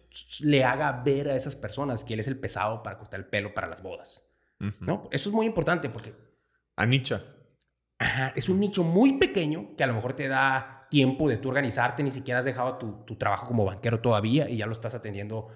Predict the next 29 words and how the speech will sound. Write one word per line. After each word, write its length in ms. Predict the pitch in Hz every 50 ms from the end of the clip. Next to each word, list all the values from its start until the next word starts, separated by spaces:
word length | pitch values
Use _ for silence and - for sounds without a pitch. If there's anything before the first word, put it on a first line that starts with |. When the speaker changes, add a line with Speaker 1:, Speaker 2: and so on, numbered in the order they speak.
| - - _ _ _ _ _ _ _
Speaker 1:
cuando 200 | - 113 110 110
terminas 260 | 110 98 104 110 120
de 80 | 117 113
trabajar 460 | 117 101 95 - - 107 127 151 156
y 80 | 143 135
dices, 200 | 131 127 123 113
"¿Sabes 180 | 143 156 160 -
qué? 80 | 180
Ocup-, 360 | 147 151 147 - - - -
nomás 280 | - 117 110 110 120 113
puedo 340 | - 160 165 160 151 - -
atender 240 | 110 - 110 120 139
a 100 | 147 -
tres 320 | 147 110 98 - - -
al 140 | - 110 107
día". 240 | 104 101 101 - - -
Y, 100 | - -
pues, 180 | - - -
a 80 | - -
tres, 360 | - - - 170 214 233 214
güey. 160 | 185 127 110 - - - - _ _ _
Y 300 | 139 139 - - - -
te 80 | - 165
da 200 | 156 165 190 185
chance 320 | - 190 196 190 202 208
de 100 | 185 170 -
seguir 340 | - 135 120 127 139 -
perfeccionando 640 | - 190 - 170 143 - 131 113 110 113 123 143 165
tu 580 | - - - - 117 101 101 98 92 92 95